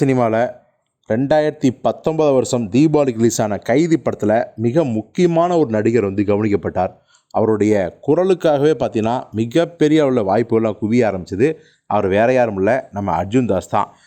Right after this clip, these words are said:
So, தொடர்ந்து லோகேஷ் கனகராஜ் படங்கள்ல வந்து நடிக்க ஆரம்பிச்சாரு. So, அவர் வந்து ஒரு பெரிய ஹீரோவா வருவாரு அப்படின்னு எதிர்பார்த்தாங்க. ஆனா, இன்னும் அவர் வரல.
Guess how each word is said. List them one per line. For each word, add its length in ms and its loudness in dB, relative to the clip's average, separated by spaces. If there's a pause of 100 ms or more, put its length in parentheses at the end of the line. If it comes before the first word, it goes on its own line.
(120)
So, 240 -2
தொடர்ந்து 720 2
லோகேஷ் 540 2
கனகராஜ் 260 2
படங்கள்ல 340 0
வந்து 240 2
நடிக்க 380 -2
ஆரம்பிச்சாரு. 580 -2 (320)
So, 280 4
அவர் 180 2
வந்து 180 2
ஒரு 160 2
பெரிய 360 2
ஹீரோவா 280 2
வருவாரு 680 2
அப்படின்னு 300 0
எதிர்பார்த்தாங்க. 600 0
ஆனா, 220 -2
இன்னும் 340 -2
அவர் 260 -4
வரல. 200 0